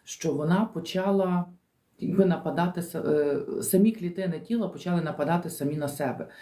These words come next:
Тобто, коли є автоімунні захворювання, це означає, що людина має дуже багато, наприклад, е, неви-, невираженої злості на когось, та? Ну, правильної. Тобто вона не могла себе в певний момент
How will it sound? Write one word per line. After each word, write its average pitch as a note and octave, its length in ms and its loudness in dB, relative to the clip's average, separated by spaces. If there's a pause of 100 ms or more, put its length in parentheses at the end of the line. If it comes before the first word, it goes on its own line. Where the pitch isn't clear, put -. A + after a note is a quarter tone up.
(200)
Тобто, D#3 240 -6
коли G3 300 2
є F3+ 320 0
автоімунні E3+ 800 0
захворювання, E3 880 0
це E3+ 160 -2
означає, E3+ 760 0
що D3+ 420 -4 (400)
людина E3+ 600 0 (400)
має F3+ 260 4
дуже G#3 300 2
багато, E3 600 -2 (420)
наприклад, F3 600 -2
е, C#3 520 2 (100)
неви-, F3+ 520 4 (420)
невираженої F#3+ 960 4
злості D#3 680 -2 (140)
на E3+ 100 2
когось, E3+ 500 0
та? F3 340 -4
Ну, A3 200 2
правильної. C3+ 760 0
Тобто D#3+ 280 -6
вона F3 160 4
не G3+ 100 6
могла G#3+ 300 2
себе C#3+ 240 -4
в C#3 80 -6
певний E3 280 -2
момент F3 400 2